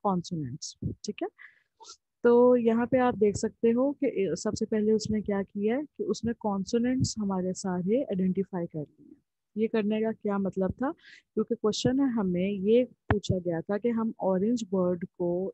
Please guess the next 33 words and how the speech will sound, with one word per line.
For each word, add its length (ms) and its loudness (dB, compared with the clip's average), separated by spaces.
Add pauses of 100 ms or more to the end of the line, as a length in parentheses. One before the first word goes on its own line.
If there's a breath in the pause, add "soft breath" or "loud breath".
इस 260 -8
manner 400 -2
में 260 -2
कैसे 540 -4
arrange 400 -6
करें 420 -4 (720)
कि 340 2
even 300 2
positions 520 -4
के 120 -6
ऊपर, 280 -2
even 340 0
positions 400 -2
का 100 -4
मतलब 280 -4
यह 180 0
है 80 0
कि 160 -2
दूसरी, 720 -6 (360)
चौथी 720 -4 (120)
और 240 0
sixth, 460 -6 (460)
जो 60 -8
sixth 300 -12
position 520 -12
है, 240 -10
यानी 180 -4
second, 580 -6
fourth 480 -2 (180)
and 200 -2
sixth 380 -6
position 580 -4
पे 240 0